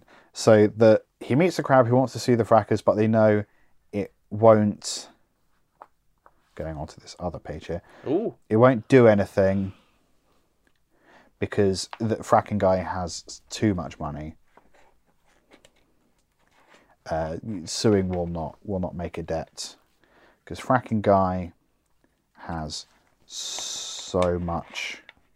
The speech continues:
Speaker 1: money. He, in that moment, realizes that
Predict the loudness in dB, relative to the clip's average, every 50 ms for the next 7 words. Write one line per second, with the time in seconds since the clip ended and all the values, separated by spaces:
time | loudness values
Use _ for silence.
0 | _ _ _ _ _ _ _ _ _ _ _ _ _ _ _ _ _ _ -14 -12
1 | -12 -12 -12 -14 -16 -18 -20 _ _ _ _ _ _ _ _ -6 -2 0 2 2
2 | 2 4 2 4 4 2 2 2 2 2 2 4 4 4 4 2 0 -2 -4 -6
3 | -2 -2 -2 -2 -2 -6